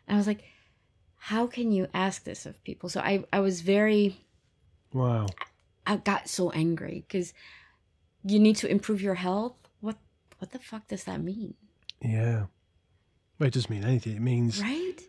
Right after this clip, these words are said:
Speaker 2: Oh, it's just as frus-, <laughs> oh, wow, it's just as frustrating. I'm gonna write another one. <laughs> That's
Speaker 1: Yeah.
Speaker 2: just, but it's
Speaker 1: <laughs> You
Speaker 2: just,
Speaker 1: should.
Speaker 2: but I think it's, you know,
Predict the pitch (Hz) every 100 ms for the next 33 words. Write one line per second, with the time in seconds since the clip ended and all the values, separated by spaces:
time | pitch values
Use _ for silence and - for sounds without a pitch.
0 | _ 156 135 110 139 - 123 - 135 -
1 | - 170 135 147 127 160 147 143 - 135
2 | - 147 127 147 135 131 123 143 147 113
3 | - 214 - 214 240 277 - 269 262 -
4 | - 277 190 185 202 254 214 208 202 -
5 | 220 233 190 - - - - - - -
6 | 175 139